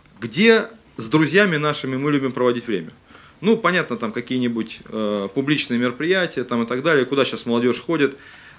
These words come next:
Но если это действительно близкий друг или подруга, оно рано или поздно по-любому закончится где-то в доме, правильно? Или у неё, или у, или у тебя. Это однозначно так. В-, мы в дом впускаем тех, которым нам не безразличны,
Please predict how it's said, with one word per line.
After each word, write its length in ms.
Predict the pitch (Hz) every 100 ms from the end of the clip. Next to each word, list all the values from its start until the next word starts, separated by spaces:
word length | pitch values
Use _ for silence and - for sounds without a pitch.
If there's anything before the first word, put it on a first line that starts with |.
| -
Но 360 | 180 151 101 - - -
если 360 | - 156 214 208
это 160 | 190 180
действительно 300 | 180 190 175
близкий 360 | 190 190 -
друг 300 | 160 202 220
или 100 | 175
подруга, 640 | 160 160 156 220 175 110 - - - - - - -
оно 240 | - 156 151
рано 220 | 202 202
или 120 | 190
поздно 420 | 185 147 113 92 78 - - _ _
по-любому 340 | 131 139 180
закончится 500 | 131 123 143 123 -
где-то 280 | 117 120 117
в 80 | 117
доме, 260 | 117 92 82
правильно? 400 | 120 147 123 90 -
Или 180 | 135 139
у 60 |
неё, 260 | 135 143 170
или 100 | 135
у, 380 | 120 117 - 120
или 80 |
у 80 | 120
тебя. 320 | 113 104 92 80 - - - - - -
Это 180 | 139
однозначно 540 | 165 185 175 180 131 117
так. 240 | 107 85 - - - - -
В-, 160 | 117
мы 140 | 175 202
в 140 | 147
дом 180 | 233 233
впускаем 540 | 226 165 - 180 170
тех, 320 | 156 220 208
которым 480 | - 151 170 165 160
нам 260 | 131 147 151
не 140 | 143
безразличны, 880 | 143 143 135 139 131 127 104 - 87